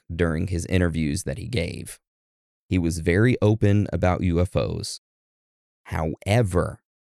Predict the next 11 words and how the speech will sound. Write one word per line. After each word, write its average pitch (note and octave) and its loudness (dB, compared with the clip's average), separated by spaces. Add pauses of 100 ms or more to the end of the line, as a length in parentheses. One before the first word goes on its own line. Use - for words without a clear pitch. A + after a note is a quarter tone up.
(220)
there E2+ 0
was F2 0
one C#3 2 (260)
thing F2+ 0 (380)
that D#2+ -4
he E2 -6 (220)
never A2+ 2 (300)
wanted F#2 2
to F#2 0
talk F2+ 2
about, - -4